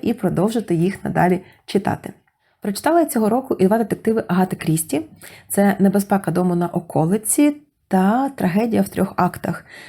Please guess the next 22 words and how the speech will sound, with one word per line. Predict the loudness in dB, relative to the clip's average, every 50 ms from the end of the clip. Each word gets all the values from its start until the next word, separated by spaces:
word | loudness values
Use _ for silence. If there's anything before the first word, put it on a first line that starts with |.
| -16 -8
де | -2 0 0 0 0
справу | -2 0 0 0 2 2 2
вів | 2 2 2 0 0 -2 -4
Еркюль | -6 -4 0 0 0 0
Пуаро. | 0 -2 0 0 0 0 0 -4 -6 -10 -20 _ _ _ -20 -20 -20 -20 -20 -20 -10 0
«Небезпека | 2 2 2 2 0 0 -2 0 2
дому | 2 4 4 6
на | 6 6 4
околиці» | 2 0 2 2 2 2 2 2 0
мені | 2 4 4 4 4
сподобалася, | 2 -2 -2 -2 0 2 2 0 2 0 0 0 0 -2 -2 -6 -4 -2 -2 0 0 0 -2 -2 -4 -6 -4
бо | -2 0 0 0 0
там, | 0 0 0 2 2
знову | 4 4 4 4 2
ж | 0 -4
таки, | -8 -6 -6
описують | -2 0 0 0 2 2 0 0 0
атмосферу | -2 -4 -2 0 -2 -2 0
десь | -2 -2 -4 -4 -6
двадцятих, | -4 -2 -2 -2 0 -2 -2 -2 -2
початку | -6 -8 -10 -8 -8
тридцятих. | -8 -8 -8 -10 -6 -2 0 0 0 0 -2 -6 -6